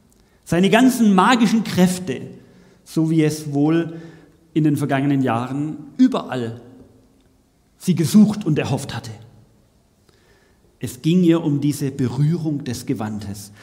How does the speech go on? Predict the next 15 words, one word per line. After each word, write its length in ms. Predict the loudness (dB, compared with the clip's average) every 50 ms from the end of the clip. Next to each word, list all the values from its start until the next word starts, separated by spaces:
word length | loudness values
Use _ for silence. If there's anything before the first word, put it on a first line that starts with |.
| -20 -14 -10
Das 160 | -8 -6 -4
Spannende 420 | -4 -4 -2 -2 -2 -2 -2 -2
in 140 | -2 -4 -4
der 80 | -4 -6
Geschichte 460 | -6 -8 -8 -10 -10 -12 -12 -12 -12
ist, 340 | -10 -10 -12 -12 -16 -20 -20 _ _ _ _ _ _ _ _ -20 -20 -20 _ _ _
Jesus 500 | -6 -4 -2 -2 -2 -4 -6 -8 -10 -10
war 200 | -10 -10 -8 -6
das, 480 | -6 -6 -8 -8 -12 -16 -20 -20 -20 -20 _ _ _ _ _
Jesus 320 | -8 -8 -8 -8 -8 -6 -2
kommentiert 500 | 0 0 2 0 0 0 0 0 0 0
das 120 | 0 -4
überhaupt 480 | -6 -8 -8 -8 -8 -10 -10 -12 -14 -12
nicht. 260 | -14 -14 -14 -18 -20 -20 -20 -20 -20 -8 -4
Scheinbar 880 | -2 -2 0 0 -2 -2 -2 -2 -2 -2 -4 -6 -10 -16 -20 -20 -20